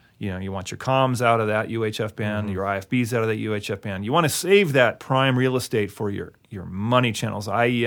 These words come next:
Speaker 1: Ms, and your live wireless mics that have to be high quality, low latency.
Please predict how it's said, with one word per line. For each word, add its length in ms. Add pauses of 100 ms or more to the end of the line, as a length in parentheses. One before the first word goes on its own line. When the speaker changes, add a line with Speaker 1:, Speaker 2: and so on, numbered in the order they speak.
Speaker 1:
Ms, 240
and 300
your 240 (180)
live 460
wireless 360
mics 300
that 100
have 160
to 60
be 160
high 240
quality, 400
low 220
latency. 480